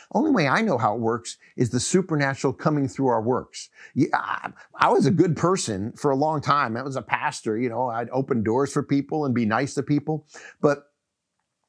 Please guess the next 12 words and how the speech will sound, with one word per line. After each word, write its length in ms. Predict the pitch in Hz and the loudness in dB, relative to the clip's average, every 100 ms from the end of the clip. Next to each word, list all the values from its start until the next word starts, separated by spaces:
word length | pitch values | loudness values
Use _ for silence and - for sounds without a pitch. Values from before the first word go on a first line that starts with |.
| _ - _ | _ -20 _
people 220 | - 202 | 2 4
never 220 | 190 160 143 | 4 4 2
came 180 | 147 | 0
up 60 | 143 | 0
and 60 | 120 | -2
say, 100 | 110 | -2
"Wow, 340 | 120 156 139 | 2 4 4
you 100 | 151 | 4
got 160 | 147 135 | 2 0
an 100 | 120 | -2
amazing 440 | 120 151 139 117 | 0 0 0 0
God," 460 | 131 156 107 117 | 2 2 2 -2